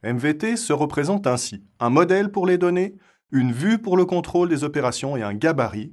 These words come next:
ou template pour l'affichage des pages web. Dans cette formation, vous apprendrez à créer des modèles à partir d'une base de données My S Q L existante et à configurer les routes pour proposer à vos utilisateurs des U R L propres.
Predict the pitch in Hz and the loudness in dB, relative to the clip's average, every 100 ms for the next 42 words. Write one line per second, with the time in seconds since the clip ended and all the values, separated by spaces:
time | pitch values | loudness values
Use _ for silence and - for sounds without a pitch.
0 | - - - 117 120 175 196 202 - - | -14 -12 -6 -6 -2 -4 -4 -8 -12 -6
1 | 147 110 - - 104 117 110 101 101 98 | -4 -4 -6 -10 -6 -6 -8 -12 -12 -12
2 | 101 104 98 _ _ _ _ _ _ - | -10 -12 -14 _ _ _ _ _ _ -18
3 | - 160 208 202 214 208 196 240 240 165 | -2 2 2 4 4 4 4 2 2 2
4 | 160 185 170 190 151 - 165 160 110 120 | 2 0 2 2 2 2 -2 0 0 0
5 | 123 123 160 170 113 - 131 107 90 107 | 0 0 0 -2 -6 -6 -8 -6 -6 -2
6 | 131 117 110 98 92 117 110 - 104 107 | -2 -2 -8 -10 -8 -4 -4 -6 -10 -8
7 | 113 117 - 113 180 - _ _ _ _ | -8 -10 -12 -12 -14 -20 _ _ _ _
8 | _ 143 175 - 254 226 202 202 185 139 | _ 2 4 2 0 0 -2 2 4 4
9 | 117 127 254 - - 143 - 233 196 156 | 2 -2 -4 -6 -8 -8 -6 -4 -2 -2
10 | 113 - 202 220 208 180 170 156 139 123 | -2 -4 -2 -2 -2 -4 -6 -4 -2 -2
11 | 135 151 117 104 110 110 104 - 110 - | -2 -2 -2 -4 -4 -4 -6 -6 -8 -8
12 | - - | -16 -20